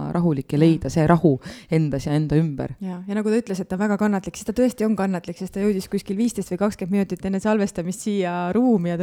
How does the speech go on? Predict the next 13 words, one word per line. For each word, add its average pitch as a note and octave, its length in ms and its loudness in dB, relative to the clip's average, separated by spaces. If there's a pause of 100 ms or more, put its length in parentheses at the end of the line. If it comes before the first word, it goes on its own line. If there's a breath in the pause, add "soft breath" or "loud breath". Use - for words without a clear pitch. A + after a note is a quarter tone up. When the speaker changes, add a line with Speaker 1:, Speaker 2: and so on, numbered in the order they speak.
Speaker 2:
oli A3 80 0
väga C#4+ 160 2
kannatlik, A#3+ 400 2
oodates, F#3 640 -4
millal F#3+ 240 0
meie G3+ 320 4
ükskord G3 240 -2
valmis G#3+ 320 4
saame, F#3 240 -2
et - 80 -4
salvestama G#3+ 480 0
hakata, - 400 -12
et, - 160 -20